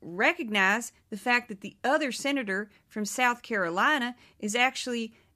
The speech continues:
an, a black man himself. So that was odd. And I will add that that senator, unlike Herschel Walker, is, even though, you know, maybe I might not agree with his politics, is a,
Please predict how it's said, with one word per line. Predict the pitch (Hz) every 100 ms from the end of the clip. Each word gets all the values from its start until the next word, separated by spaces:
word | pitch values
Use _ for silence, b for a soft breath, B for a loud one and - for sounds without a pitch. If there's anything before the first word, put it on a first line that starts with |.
| _ 214
an, | 226 226 -
a | 214
black | 208 214 226 226
man | 254 254
himself. | 302 294 - 453 381 165 - - b b b
So | 233 269
that | 262 392
was | - 214
odd. | 185 123 87 - b b -
And | 254 247
I | 226 311
will | 302 339
add | 254 185 196 226 247
that | 220 214
that | 220 311 349
senator, | - 165 165 175 226 b b b -
unlike | 233 320 254 185 185
Herschel | 196 175 - 196
Walker, | 180 175 180 262 -
is, | 254 254 233 -
even | 220 196 196
though, | 208 202 196
you | 220
know, | 208 175
maybe | 180 175 208
I | 196 185 _
might | - 139 170 - -
not | 196 196
agree | 196 196 214
with | 202
his | 180 -
politics, | - 359 392 - 311 -
is | 233 196
a, | 202